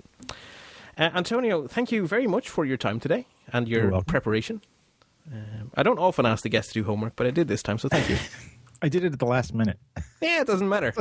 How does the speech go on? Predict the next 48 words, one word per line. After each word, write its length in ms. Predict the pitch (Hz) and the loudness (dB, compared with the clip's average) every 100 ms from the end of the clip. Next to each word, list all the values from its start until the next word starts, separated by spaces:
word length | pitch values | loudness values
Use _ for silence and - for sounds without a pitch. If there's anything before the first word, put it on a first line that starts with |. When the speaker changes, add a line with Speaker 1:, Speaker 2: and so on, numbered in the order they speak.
| 196 | -2
Speaker 2:
<laughs> 160 | 190 - 202 | -6 -2 0
Speaker 1:
I 120 | 226 | 2
did 160 | 208 | 2
that 180 | 185 165 | 0 0
for 100 | 170 | 0
my 80 | 143 | -2
entire 340 | 135 151 165 | 0 0 0
education. 480 | 160 151 160 147 107 - - - _ - | 0 0 0 0 -4 -12 -20 -20 _ -4
It 40 | - | -2
didn't 140 | 175 | -2
do 100 | 165 | -2
me 80 | 156 | 0
any 100 | 143 | 2
harm. 140 | 117 110 | 2 4
Speaker 2:
So 80 | |
did 120 | 190 202 | 2 2
I. 220 | 151 117 - - - - | 2 2 -4 -8 -14 -6
<laughs> 1200 | 202 - 208 - _ _ - - - - - - - | -4 -2 -4 -4 _ _ -16 -12 -12 -12 -14 -14 -2
Speaker 1:
Do 100 | 196 | 2
you 80 | |
wanna 240 | 233 247 220 | 4 2 2
remind 440 | 202 196 214 208 | 0 2 0 0
people 400 | 214 202 196 185 | -2 0 0 2
where 160 | 185 185 | 2 0
they 120 | 175 | 0
can 200 | - 170 | 0 0
listen 260 | 175 175 160 | 0 -2 -2
to 180 | - 170 | 0 2
your 200 | 196 247 | 2 0
podcast? 560 | 123 - 101 - - - _ _ _ _ 190 | 0 0 -2 -4 -14 -20 _ _ _ _ -2
Speaker 2:
Yeah, 480 | 214 320 143 113 | 2 2 2 2
we 480 | 139 156 170 185 160 - - _ - | 0 0 2 2 -2 -8 -20 _ -20
finally 500 | - 165 170 165 156 | -2 2 4 4 2
set 200 | - 151 | 2 2
up 180 | 143 139 | 2 0
a 60 | |
podcast 600 | 123 139 143 - 113 104 | 0 2 2 2 0 2
page. 200 | 120 101 - | 0 0 0
So, 480 | 135 117 113 107 107 | 0 2 4 2 2
uh, 580 | 104 107 98 85 87 - | 2 0 -2 -2 -4 0
our 240 | 127 117 - | 2 0 -2
Switch 320 | - - 147 - | -4 0 0 2
to 80 | |
Manual 340 | 147 135 135 120 | 2 4 4 2
podcast, 520 | - 120 135 139 139 | 4 2 2 2 0
Street 360 | - - 127 143 | -2 -2 -2 0
Shots, 720 | - 151 170 - - - - | 0 2 2 -2 -10 -10 -6
um, 560 | 123 113 120 98 101 | -2 0 0 -4 -6